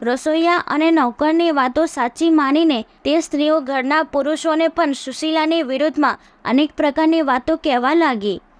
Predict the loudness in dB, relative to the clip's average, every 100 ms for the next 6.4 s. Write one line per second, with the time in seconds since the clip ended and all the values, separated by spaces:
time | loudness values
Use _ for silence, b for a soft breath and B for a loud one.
0 | -4 -2 0 0 -2 -6 -4 -2 0 0
1 | -2 -2 -2 -2 -2 -4 -2 -2 0 0
2 | -2 -2 -2 0 0 -2 -2 -2 0 0
3 | 0 -2 -8 B -4 -2 0 -2 0 0
4 | 0 -2 0 0 0 0 0 -2 0 -2
5 | -2 -4 -2 0 0 0 -2 -2 -2 -2
6 | 0 0 -2 -8